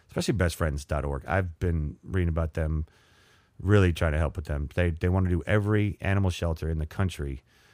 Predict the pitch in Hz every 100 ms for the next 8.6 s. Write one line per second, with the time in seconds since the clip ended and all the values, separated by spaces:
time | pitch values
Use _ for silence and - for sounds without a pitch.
0 | _ 82 95 85 - 90 78 76 - 82
1 | 73 - 69 64 - 62 50 - - 85
2 | 78 80 73 82 73 80 73 69 71 60
3 | 60 - _ _ _ _ _ - 71 73
4 | 71 73 - _ - 85 67 - _ _
5 | _ _ - 82 80 82 80 85 - 90
6 | 85 80 - - - - 123 131 98 95
7 | - 85 73 - 98 85 92 80 92 82
8 | 78 82 76 76 -